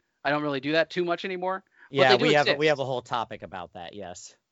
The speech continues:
Speaker 1: But they do still exist in most people's campaigns, in most people's games.
Speaker 2: Mm-hmm. Mm.
Speaker 1: So,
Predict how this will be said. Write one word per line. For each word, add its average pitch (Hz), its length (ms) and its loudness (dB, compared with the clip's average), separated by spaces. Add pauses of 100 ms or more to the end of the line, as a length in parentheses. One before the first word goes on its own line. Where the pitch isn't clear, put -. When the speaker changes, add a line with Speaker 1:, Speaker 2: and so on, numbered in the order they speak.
Speaker 1:
But 214 140 -2
they 233 100 2
do 269 140 -2
still 247 260 0
exist 190 380 -2
in 165 200 0
most 160 220 -2
people's 131 240 -8
campaigns, 123 560 -6
in 117 80 -8
most 110 160 -6
people's 107 240 -14
games. - 500 -6 (140)
Speaker 2:
Mm-hmm. 95 240 -18 (480)
Mm. 98 80 -20
Speaker 1:
So, 165 460 4